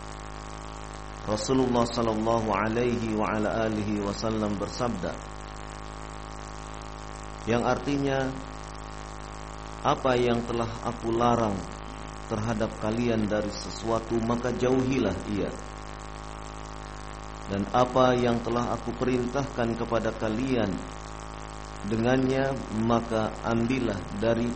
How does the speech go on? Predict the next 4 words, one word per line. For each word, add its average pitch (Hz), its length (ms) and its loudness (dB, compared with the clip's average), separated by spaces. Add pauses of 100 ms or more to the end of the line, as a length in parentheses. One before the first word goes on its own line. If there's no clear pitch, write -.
(880)
yang 110 160 4
demikian 107 640 2
itu 104 240 -4 (2000)
semampu 123 480 6